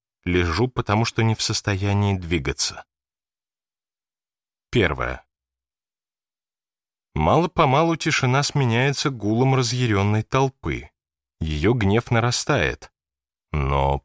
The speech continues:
против чего? Я делаю нечеловеческое усилие, поднимаюсь и открываю глаза. Глаза режет, я плохо вижу.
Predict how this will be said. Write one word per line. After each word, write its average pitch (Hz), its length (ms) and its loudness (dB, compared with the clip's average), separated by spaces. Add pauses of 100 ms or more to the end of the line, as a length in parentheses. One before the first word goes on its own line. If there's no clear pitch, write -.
против - 420 -2
чего? 123 500 -4 (1080)
Я 95 220 0
делаю 147 360 0
нечеловеческое 139 800 0
усилие, 101 640 0
поднимаюсь 92 880 0 (200)
и 107 60 2
открываю 92 600 0
глаза. 80 520 -2 (760)
Глаза 90 400 0
режет, 92 420 -2
я 67 120 -2
плохо 82 360 -6
вижу. 90 420 -2